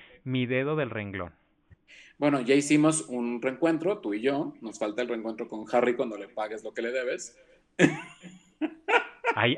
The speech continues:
Speaker 1: ahí haz un grupo que diga pago de la tanda.
Speaker 2: <laughs> Ay, no, güey, no, yo no lo voy a hacer. O sea, y, y también juntar a, a David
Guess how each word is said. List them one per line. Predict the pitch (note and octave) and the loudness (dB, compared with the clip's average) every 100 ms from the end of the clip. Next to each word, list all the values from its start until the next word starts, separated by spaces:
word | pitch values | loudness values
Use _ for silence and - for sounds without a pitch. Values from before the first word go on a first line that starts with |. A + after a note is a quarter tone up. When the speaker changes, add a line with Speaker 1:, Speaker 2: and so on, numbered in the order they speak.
| - | 4
Speaker 1:
ahí | B2+ C3+ | 4 4
haz | D3+ D#3+ | 2 0
un | D#3 | 0
grupo | C3 C3 D3+ | 2 0 0
que | D3+ A#2 | -2 0
diga | A#2 B2+ | 2 0
pago | - B2 C#3+ | 2 2 2
de | C3 | 0
la | G2+ | -2
tanda. | - A2 A#2 A2+ G2 - _ | -2 -2 0 -2 -4 -6 _
Speaker 2:
<laughs> | - | 0
Ay, | - B4 D4 D4 - G#4+ G4+ | 0 8 8 8 4 4 4
no, | F#3+ G#3 | 2 -2
güey, | D#3+ D3+ | 0 -2
no, | D3+ | -2
yo | F3 A3+ | -4 -4
no | |
lo | G#3+ | -6
voy | D3 C#3 | -6 -6
a | |
hacer. | B2+ B2 A3+ - B2 B2+ C#3+ - C#3+ | -8 -8 -10 -10 -8 -2 -2 -4 -8
O | |
sea, | C3+ D3 C#3 - - - - - | 0 2 2 -2 -16 -20 -20 -8
y, | C#3 C3+ - | -6 -6 -8
y | C3+ B2+ | -8 -6
también | A#2+ C3 C3 C#3+ | -4 -4 -4 -4
juntar | E3+ D#3+ D#3 | -6 0 4
a, | D#3 E3 D#3+ C3+ | 4 4 2 -2
a | B2 | -2
David | A#2+ B2 D3 C#3+ | -2 2 2 2